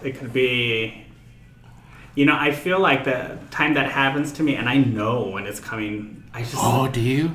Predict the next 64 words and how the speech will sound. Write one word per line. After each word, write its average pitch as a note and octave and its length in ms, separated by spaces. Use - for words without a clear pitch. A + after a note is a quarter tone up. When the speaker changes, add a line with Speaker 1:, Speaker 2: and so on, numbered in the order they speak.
Speaker 1:
Well, F3 100
I F#3+ 160
know F#3+ 300
in D3 100
myself B2+ 540
because C3 240
I A#2 100
say, A#2 240
"You A2+ 120
know B2 100
what? C#3 160
I A#2+ 240
am A#2+ 220
not A#2 280
in A#2+ 60
the A2+ 80
place A2+ 380
to A2 80
get G#2+ 140
on G#2+ 120
that G2 180
stage. G2 580
Speaker 2:
Uh-huh. A#2 140
Speaker 1:
I'm A2 180
not." A2+ 440
But A#2+ 260
now A#2 240
they're D#3+ 120
gonna C3+ 180
call C#3 200
my B2+ 140
name, C#3+ 240
so B2+ 120
I B2+ 40
have C3+ 100
to A2 100
go, B2+ 240
and A#2 120
I B2+ 80
have C3+ 120
to A2 100
pull C3+ 200
it B2+ 100
together A#2+ 300
now. G#2 540
But G#2+ 360
Speaker 2:
Mm-hmm. A2+ 400
Speaker 1:
ninety E3+ 340
percent E3+ 300
of C3+ 80
the B2 60
time, C#3 420
I A#2+ 100
can't B2+ 260
pull C3 120
it B2 40
together, B2 320
and A2 140
it'll A#2 220
either B2+ 300
be A#2 460
a - 40
horrible E3+ 600
performance C#3 580